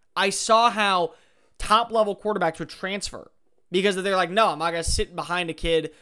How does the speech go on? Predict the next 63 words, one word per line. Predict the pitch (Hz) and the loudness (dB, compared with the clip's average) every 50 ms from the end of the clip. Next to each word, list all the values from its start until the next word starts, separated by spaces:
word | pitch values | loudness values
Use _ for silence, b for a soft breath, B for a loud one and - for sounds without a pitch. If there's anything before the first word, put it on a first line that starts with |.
| B B | B B
who's | B 175 160 | B -10 -8
a | 175 | -4
freshman, | - 208 214 214 208 165 135 147 | -2 -2 -2 -2 -4 -6 -6 -4
or | 165 | -2
I'm | 185 | 0
not | 208 208 | 0 2
gonna | 196 185 | 0 0
sit | - - - - | -2 -2 -4 -4
behind | 214 208 180 196 190 180 | -4 -2 -2 -4 -4 -4
a | 160 | -6
senior | - - 220 240 247 240 202 180 160 156 151 - b b b b b b | -8 -8 -8 -6 -6 -4 -2 -2 -2 -2 -4 -6 b b b b b b
who | - 220 | -4 -4
decided | 214 - 233 226 220 | -2 0 2 2 2
to | 202 - 208 | 2 0 0
come | 196 190 | -2 0
back | 185 180 180 175 - | 0 0 -2 -2 -4
for | - 190 180 | -8 -10 -8
to | 170 | -6
be | 165 170 165 | -4 -4 -4
a | 156 | -4
super | - - - 262 269 - 208 | -4 -4 -4 -4 -2 -4 -4
senior. | - - 160 139 131 104 - - _ _ _ _ _ _ _ _ - | -2 -2 -4 -4 -6 -16 -20 -20 _ _ _ _ _ _ _ _ -8
I'm | 180 202 226 | -8 -6 -2
gonna | 247 247 226 | -2 0 4
go | 202 196 190 | 4 4 4
and | 185 | 4
I'm | 180 180 | 2 0
gonna | 180 180 180 | 0 0 0
have | 175 180 175 | 0 -2 -2
my | 170 165 | -4 -4
shot | - 180 160 156 | -2 -4 -4 -4
to | - | -4
play | - 254 262 262 | -2 -2 -2 -2
somewhere." | - - 160 139 120 92 - - _ _ _ _ _ _ _ _ _ _ _ _ _ | -2 -6 -8 -8 -12 -16 -20 -20 _ _ _ _ _ _ _ _ _ _ _ _ _
I | - | -12
saw | 170 - 202 208 214 208 208 | -6 -2 -2 0 0 0 -2
it | - - - | -4 -8 -14
multiple | 156 170 170 175 190 240 277 277 - - 156 | -16 -12 -6 -2 2 4 4 4 2 0 -14
times | - 131 104 67 - - - - - - - _ _ _ _ - | -14 -14 -18 -20 -20 -20 -20 -20 -20 -20 -20 _ _ _ _ 0
with | 175 208 214 214 - - | 4 4 4 4 2 -12
more | - 180 185 202 233 269 294 302 | -10 -6 -4 -4 -4 -2 -4 -4
than | 269 240 202 165 | -4 -4 -6 -6
just, | 143 165 165 156 151 - - - - b b b b b b b | -6 -6 -4 -4 -4 -6 -8 -8 -10 b b b b b b b
um, | - 160 160 160 156 143 135 127 120 - _ | -6 -4 -2 -2 -2 -4 -6 -8 -12 -18 _
you | - 180 175 | -10 -6 -6
know, | 170 156 | -6 -6
J-, | - - 196 214 - 175 | -4 -4 -6 -6 -6 -8
you | 180 170 | -10 -8
know, | 165 156 | -8 -6
everyone | 147 196 208 214 214 | -4 -2 -2 -2 -2
says | 214 196 - | -2 -4 -4
Blake | - 202 202 190 | -2 -2 0 0
Barnett's, | 185 175 170 170 160 - | 0 -2 -4 -4 -6 -6
like, | 165 151 | -6 -8
the | - 147 | -8 -10
big | 127 - 180 180 170 160 | -10 -6 -4 -4 -4 -4
name | 160 160 160 160 160 156 | -4 -6 -4 -4 -6 -6
that, | 151 147 135 131 151 | -8 -10 -12 -14 -14
you | 156 151 | -12 -12
know, | 143 139 | -12 -10
did | 135 - 165 156 | -8 -6 -6 -4
it. | 143 110 180 | -6 -6 -6
No, | 196 208 226 208 180 165 160 170 185 - | 0 2 4 4 4 4 2 0 -2 -4